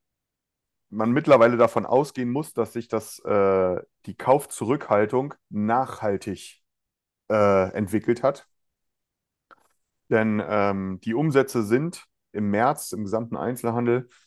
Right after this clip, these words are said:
ähm, im Vergleich zum März zweitausendzweiundzwanzig, also vor einem Jahr, um zehn Komma drei Prozent eingebrochen. Ähm, das ist, das ist krass. Das ist sehr, sehr viel Geld, wenn man mal so sich überlegt, wie viel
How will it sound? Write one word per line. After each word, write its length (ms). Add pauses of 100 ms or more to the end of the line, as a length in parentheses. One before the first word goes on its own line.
(300)
ähm, 560 (580)
im 460
Vergleich 400
zum 360
März 340
zweitausendzweiundzwanzig, 1080
also 160
vor 160
einem 180
Jahr, 300
um 200
zehn 440
Komma 300
drei 280
Prozent 600
eingebrochen. 640 (720)
Ähm, 520 (100)
das 180
ist, 420 (880)
das 140
ist 100
krass. 400
Das 160
ist 220
sehr, 420
sehr 160
viel 220
Geld, 220
wenn 100
man 160
mal 200
so 160
sich 140
überlegt, 340
wie 100
viel 340